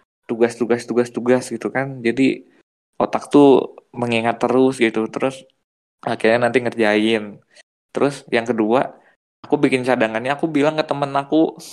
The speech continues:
<laughs> bilang ke teman-teman aku kayak, "Ada tugas nggak? Eh,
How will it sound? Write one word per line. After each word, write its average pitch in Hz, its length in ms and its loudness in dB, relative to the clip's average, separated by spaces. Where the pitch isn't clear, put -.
<laughs> - 500 -18
bilang 147 220 2
ke 160 80 0
teman-teman 139 480 0
aku 135 180 -6
kayak, 120 300 -6
"Ada 147 160 2
tugas 139 320 -2
nggak? 156 180 -2
Eh, 165 100 2